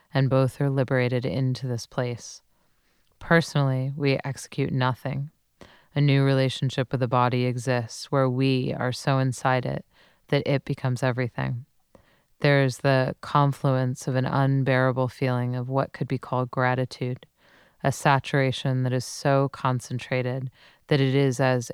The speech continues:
if we are in the heartbeat of life. There is a sense coming out of it, as if we have been inside the truth of how things are and where they operate from.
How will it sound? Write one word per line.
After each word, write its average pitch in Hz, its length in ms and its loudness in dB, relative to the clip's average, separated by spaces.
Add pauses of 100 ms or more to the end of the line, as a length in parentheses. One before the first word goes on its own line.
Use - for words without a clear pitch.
if 143 340 0
we 139 200 2
are 127 180 2
in 127 100 0
the 123 100 -2
heartbeat 135 440 -2
of 131 160 -4
life. 135 480 -6 (680)
There 143 200 4
is 127 120 2
a 131 80 -2
sense - 520 -2
coming 143 480 0
out 131 280 0
of 123 100 0
it, 127 220 -2 (480)
as 139 160 2
if 143 160 0
we 143 100 2
have 127 160 2
been 135 160 2
inside 139 600 2
the 135 80 0
truth - 600 -4
of 143 140 -6
how 127 320 2
things 131 360 0
are 127 360 0
and 127 280 -2
where 131 260 0
they 127 180 -2
operate 127 520 -4
from. 131 480 -4